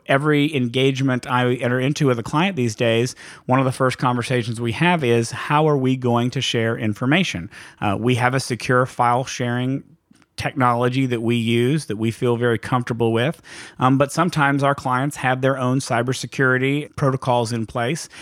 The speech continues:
and they can't send information outside the company to independent consultants. They've got to keep it themselves. And so we have an in-depth discussion about how we're going to do that, who's going to access what, what tools are we going to use.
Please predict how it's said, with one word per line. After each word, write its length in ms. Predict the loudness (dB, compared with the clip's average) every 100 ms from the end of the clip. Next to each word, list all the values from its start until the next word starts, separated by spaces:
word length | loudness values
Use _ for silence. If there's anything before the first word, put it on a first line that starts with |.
| -14 -2
and 240 | 2 2
they 160 | 4 2
can't 520 | -2 -2 0 -2 -6
send 280 | -6 -4 -2
information 500 | -2 0 0 0 2
outside 380 | 0 2 0 0
the 40 |
company 400 | -2 -2 0 -2
to 120 | -2 -2
independent 460 | -2 0 0 0
consultants. 580 | -4 -2 -2 -2 -8 -6
They've 240 | -2 -2
got 240 | 0 0 0
to 80 | -6
keep 260 | -4 -2
it 160 | -2 -4 -14 -10 0
themselves. 600 | 0 2 2 2 0 -2
And 120 | -4
so 200 | -2 -2
we 240 | 2 2 2
have 320 | 2 2 2
an 180 | -2 0
in-depth 540 | 0 2 0 -2 -8
discussion 720 | -6 -2 2 2 2 -2 -2
about 320 | 0 2 2
how 200 | 2 2
we're 160 | 2 2
going 280 | 2 0 0
to 80 | -2
do 180 | 0
that, 320 | 2 2 2 -4 -18 -18 -6
who's 220 | 2 4
going 280 | 4 2 2
to 60 | 2
access 500 | 0 -2 -2 -2 2
what, 400 | 2 2 0 -12 -10 -2
what 220 | -2 0
tools 280 | 0 2 2
are 60 |
we 100 | -2
going 280 | 0 0 -2
to 40 |
use. 480 | -2 0 0 0 -2